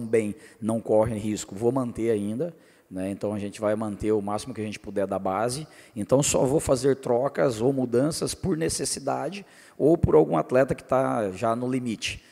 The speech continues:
E claro que aos poucos inserindo esses atletas num processo que a gente entende, é igual o João, compete com o Renato, ou daqui a pouco até o, o João e o Renato podem sair jogando e ficar o Viseu,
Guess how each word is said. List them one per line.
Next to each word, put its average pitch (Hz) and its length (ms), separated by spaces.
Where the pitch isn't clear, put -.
E - 120
claro 113 360
que - 120
aos 117 160
poucos 131 500
inserindo 120 680
esses 120 240
atletas 110 460
num 131 80
processo 117 560
que - 80
a 110 60
gente 107 240
entende, 101 260
é 95 80
igual 101 220
o - 20
João, 95 240
compete 110 440
com 127 120
o - 20
Renato, 110 720
ou 104 160
daqui 107 180
a 113 60
pouco 110 240
até 117 260
o, 101 380
o 104 40
João 120 240
e 120 60
o - 20
Renato 107 400
podem 110 240
sair 104 200
jogando 101 480
e 95 80
ficar 107 320
o 104 40
Viseu, 101 640